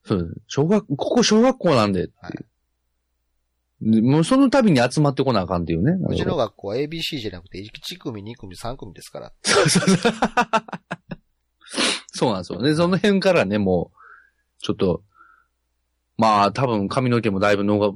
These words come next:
Speaker 1: 伸ばしてきてると思いますよ、その先生は。
Speaker 2: 多分その時代ぐらいになったらもう金八のこと知らないと思いますよ、生徒たち。
Speaker 1: そうですよね。
Speaker 2: こんな小学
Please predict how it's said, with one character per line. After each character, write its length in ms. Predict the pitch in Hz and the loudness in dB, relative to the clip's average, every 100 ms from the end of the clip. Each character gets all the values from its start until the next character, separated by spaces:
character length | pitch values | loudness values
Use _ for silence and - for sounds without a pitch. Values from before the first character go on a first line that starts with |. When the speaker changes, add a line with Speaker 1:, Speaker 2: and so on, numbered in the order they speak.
| - | -2
Speaker 1:
伸 120 | 120 | 0
ば 140 | 107 | 0
し 140 | 98 - | 0 -2
て 180 | 98 - | -2 -2
き 140 | - | -2
て 100 | - | 0
る 100 | 107 | 0
と 100 | 92 | 0
思 180 | 87 92 | 0 2
い 20 | |
ま 120 | 90 | 0
す 100 | 85 | 0
よ、 140 | 85 147 | 0 0
そ 80 | 110 | -2
の 120 | 90 | -2
先 200 | 87 85 | -2 -2
生 160 | 95 | 0
は。 160 | 87 - | 0 0
Speaker 2:
多 100 | 160 | -6
分 80 | 208 | -10
そ 120 | - | -10
の 100 | 277 | -10
時 100 | 233 | -8
代 200 | 277 302 | -6 -6
ぐ 80 | 302 | -6
ら 60 | 277 | -8
い 40 | |
に 40 | |
な 80 | 107 | -8
っ 40 | - | -10
た 100 | 98 | -12
ら 60 | |
も 140 | 98 95 | -12 -14
う 20 | |
金 240 | - 175 | -14 -12
八 480 | - 254 - 208 202 180 - _ | -12 -14 -12 -14 -14 -18 -20 _
の 100 | 170 | -12
こ 140 | 170 | -12
と 120 | - 92 | -12 -12
知 220 | - - | -10 -6
ら 100 | - | -4
な 80 | 151 | -4
い 60 | 113 | -6
と 80 | |
思 100 | 101 | -8
い 20 | 101 | -14
ま 80 | |
す 120 | 95 90 | -14 -16
よ、 60 | |
生 200 | - 92 | -16 -16
徒 120 | 90 | -16
た 60 | 82 | -8
ち。 80 | - | -2
Speaker 1:
そ 180 | - 240 | 2 4
う 40 | |
で 60 | 120 | 4
す 120 | 95 | 0
よ 100 | 90 | 0
ね。 160 | 170 208 - _ _ _ _ _ _ _ _ _ _ _ _ _ _ _ 1077 _ _ _ _ _ _ _ _ _ _ _ _ _ _ _ _ _ _ | 0 -2 -10 _ _ _ _ _ _ _ _ _ _ _ _ _ _ _ _ _ _ _ _ _ _ _ _ _ _ _ _ _ _ _ _ _ _
Speaker 2:
こ 140 | - 117 | -12 -10
ん 80 | |
な 100 | 117 | -8
小 240 | 113 117 107 | -8 -6 -8
学 140 | 101 | -10